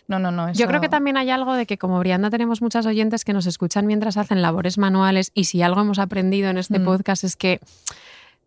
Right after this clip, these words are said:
Speaker 2: las labores de manos facilitan la absorción del conocimiento.
Speaker 1: Y el A S M R barroco, yo creo que a la vez facilita las, <laughs> las tareas manuales de alguna manera.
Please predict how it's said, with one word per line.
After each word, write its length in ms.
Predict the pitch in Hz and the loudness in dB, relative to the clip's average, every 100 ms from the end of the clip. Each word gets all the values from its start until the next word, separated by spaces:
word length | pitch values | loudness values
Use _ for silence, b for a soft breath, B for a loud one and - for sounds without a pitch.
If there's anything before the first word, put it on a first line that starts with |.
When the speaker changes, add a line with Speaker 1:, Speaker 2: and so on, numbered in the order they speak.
| _ - | _ 2
Speaker 2:
las 180 | 196 | 4
labores 360 | 175 170 180 190 | 6 4 4 2
de 100 | 196 | 0
manos 300 | 202 196 190 | 0 0 0
facilitan 600 | 190 - 170 170 185 180 | 0 0 -2 -2 0 0
la 140 | 170 165 | 2 0
absorción 440 | 160 170 165 170 | 0 -4 -2 -2
del 120 | 180 | -2
conocimiento. 760 | 190 185 160 175 170 170 170 - _ _ - | -2 -4 -2 -2 0 0 -2 -10 _ _ -4
Speaker 1:
Y 120 | 208 | 0
el 140 | 196 | 2
A 80 | 190 | 0
S 140 | 185 | 0
M 180 | 196 190 | 2 2
R 180 | 190 196 | 2 4
barroco, 600 | 190 185 185 - 196 269 - | 4 2 0 -2 -4 -6 -8
yo 160 | 196 | -6
creo 200 | 180 185 180 | -2 -2 0
que 80 | |
a 40 | 185 | 0
la 140 | 175 | 2
vez 300 | 175 240 - _ | 0 -2 -6 _
facilita 1040 | - 190 214 175 175 190 180 170 165 165 202 _ | -4 -2 -2 -4 -2 -2 0 0 -4 -6 -10 _
las, 320 | 214 196 175 180 185 | -4 -4 -2 -6 -8
<laughs> 120 | - | -2
las 260 | 220 233 | 2 2
tareas 300 | 208 180 185 | 4 4 4
manuales 640 | 190 190 175 180 214 202 - | 4 4 4 4 2 0 0
de 60 | 175 | -2
alguna 340 | 175 185 170 | -2 0 0
manera. 420 | 160 175 180 170 | 0 0 -2 -4